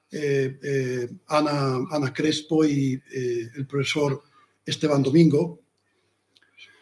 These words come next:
Y hay una idea que por eso la he colocado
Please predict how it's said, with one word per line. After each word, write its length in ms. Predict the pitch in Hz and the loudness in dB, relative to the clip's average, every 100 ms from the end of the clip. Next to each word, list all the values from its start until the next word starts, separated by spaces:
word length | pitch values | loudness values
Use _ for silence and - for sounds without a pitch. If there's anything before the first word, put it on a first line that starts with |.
| _ _ | _ _
Y 500 | - 240 226 214 196 - | 4 6 8 6 4 2
hay 180 | 247 | 6
una 200 | 302 294 | 8 8
idea 400 | 269 214 247 247 | 8 6 4 2
que 240 | - 190 170 | 2 4 4
por 200 | 170 185 | 2 2
eso 180 | 190 233 | 4 6
la 180 | 185 | 8
he 300 | 180 180 - - _ | 8 4 -2 -18 _
colocado 760 | 170 143 180 180 156 139 131 | 0 2 4 4 4 2 0